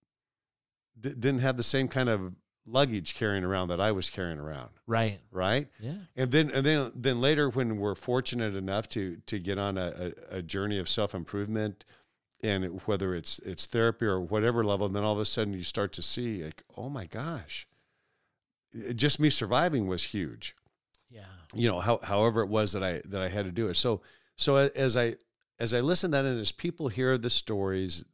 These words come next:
Speaker 1: that come across in my podcast, I want people to realize that those of us that have been touched by addiction in some way or another, our lives are not always that different than anyone else's,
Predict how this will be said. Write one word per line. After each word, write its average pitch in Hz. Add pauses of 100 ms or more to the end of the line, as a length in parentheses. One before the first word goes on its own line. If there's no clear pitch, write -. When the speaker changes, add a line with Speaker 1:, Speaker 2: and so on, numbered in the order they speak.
Speaker 1:
that 95
come 117
across 98
in 98
my 90
podcast, 90
I 101
want 104 (360)
people 98
to 76
realize 85 (500)
that 98 (1400)
those 131
of 131
us 127
that 107
have 95
been 92
touched -
by 98
addiction 85 (140)
in 90
some 101
way 95
or 90
another, 85 (880)
our 117
lives 131
are 110
not 113
always 110
that 104
different 87 (300)
than 90
anyone 92
else's, -